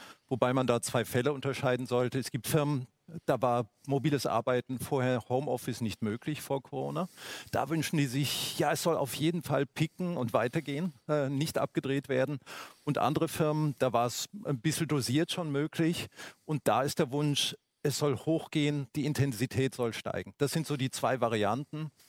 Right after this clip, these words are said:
Aber auf jeden Fall kann man sagen, äh, das mobile Arbeiten ist beliebt. Nicht wie jetzt in der Corona-Krise mit hundert Prozent, das ist schwer auszuhalten, äh, sondern eine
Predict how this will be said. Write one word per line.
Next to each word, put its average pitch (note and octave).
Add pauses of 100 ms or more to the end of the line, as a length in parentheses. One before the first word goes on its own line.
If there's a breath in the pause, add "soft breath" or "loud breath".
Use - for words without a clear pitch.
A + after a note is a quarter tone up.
(200 loud breath)
Aber C3
auf B2
jeden C#3+
Fall C#3
kann C3+
man B2
sagen, A2+
äh, A#2+
das A2
mobile B2+
Arbeiten A#2+
ist -
beliebt. B2+ (560 soft breath)
Nicht E3
wie B2+
jetzt B2
in C3
der A2+
Corona-Krise B2+
mit A2+ (140)
hundert D3
Prozent, C3+
das -
ist -
schwer A#2+
auszuhalten, B2 (380 loud breath)
äh, A#2
sondern A#2+
eine A#2